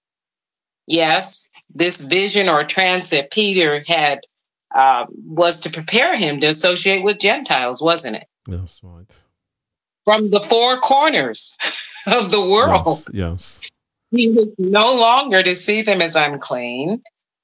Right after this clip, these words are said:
Speaker 1: but, but they were worthy of salvation, weren't they?
Speaker 2: Yes, yes, right.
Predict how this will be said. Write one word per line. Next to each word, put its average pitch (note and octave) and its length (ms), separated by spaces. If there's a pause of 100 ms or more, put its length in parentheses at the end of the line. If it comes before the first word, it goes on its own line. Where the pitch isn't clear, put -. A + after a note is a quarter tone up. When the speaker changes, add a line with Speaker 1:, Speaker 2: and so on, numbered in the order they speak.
Speaker 1:
but, E3 400
but D#3+ 260 (100)
they E3+ 260
were E3 340
worthy D#3 440
of D#3+ 80
salvation, E3 760
weren't D#3 300
they? A#2 120
Speaker 2:
Yes, - 340
yes, D#2+ 360
right. D2+ 320